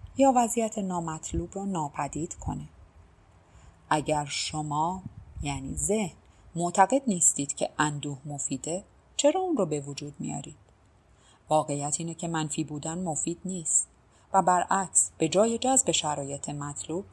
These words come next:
مانع از ایجاد اون می‌شه و به جای از بین بردن شرایط نامطلوب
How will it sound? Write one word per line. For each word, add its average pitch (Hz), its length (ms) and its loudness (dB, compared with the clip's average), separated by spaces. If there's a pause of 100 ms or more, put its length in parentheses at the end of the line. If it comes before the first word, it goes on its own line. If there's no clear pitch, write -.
(320)
مانع 160 380 0
از 214 180 2
ایجاد 139 360 -6
اون 135 160 -8
می‌شه 139 360 -4 (600)
و 147 80 4
به 135 160 -4
جای 196 300 2
از 190 220 2
بین 151 260 -4
بردن 165 460 0
شرایط 143 580 -4
نامطلوب 143 800 -8